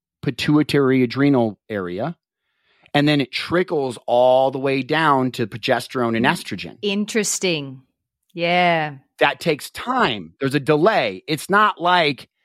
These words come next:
Speaker 1: I stress out and then I have a period right there. <laughs> Right? You know what I mean?
Speaker 2: Yeah, that's
Speaker 1: But
Speaker 2: interesting. And if we're not looking up the stream, we wouldn't be able to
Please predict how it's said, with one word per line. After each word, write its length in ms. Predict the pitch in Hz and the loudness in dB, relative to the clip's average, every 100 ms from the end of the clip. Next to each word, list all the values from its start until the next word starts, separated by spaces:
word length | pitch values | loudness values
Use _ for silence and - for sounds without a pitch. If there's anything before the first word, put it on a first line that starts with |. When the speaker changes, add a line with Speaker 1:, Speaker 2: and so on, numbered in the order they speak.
| _ _ - | _ _ -2
Speaker 1:
I 180 | 151 165 | 0 0
stress 420 | - - 165 - | -2 0 0 2
out 240 | 165 143 123 | 4 4 2
and 100 | 131 | 0
then 80 | 139 | 0
I 120 | 131 | 0
have 80 | 110 | -2
a 80 | |
period 440 | 101 170 165 131 107 | -4 -4 -2 -2 -4
right 220 | 113 104 | -4 -6
there. 380 | 123 107 85 98 - | -4 -6 -6 -8 -8
<laughs> 40 | 370 453 - - 143 - - | -10 -12 -4 -2 -2 -2 -8
Right? 100 | - _ _ | -8 _ _
You 80 | 127 | 2
know 100 | 127 | 4
what 100 | 120 | 4
I 20 | |
mean? 180 | 123 127 - | 2 -2 -4
Speaker 2:
Yeah, 320 | 190 196 180 | -2 2 2
that's 140 | 185 - | 2 0
Speaker 1:
But 60 | |
Speaker 2:
interesting. 540 | 196 208 208 - 185 160 | -6 -4 -6 -4 -4 -2
And 100 | 175 | -6
if 140 | 170 | -2
we're 60 | 190 | -2
not 340 | 196 208 180 | 2 2 2
looking 380 | 180 180 190 170 | 0 -4 -2 0
up 180 | 160 - | 0 -2
the 80 | |
stream, 580 | 160 - - 180 165 151 | -6 -4 0 0 0 -2
we 140 | 156 160 | -4 -4
wouldn't 340 | 151 165 147 | -2 -4 -4
be 140 | 156 | -2
able 420 | 151 147 143 143 147 | 0 0 0 -6 -8
to 500 | - 160 147 139 | -8 -6 -6 -8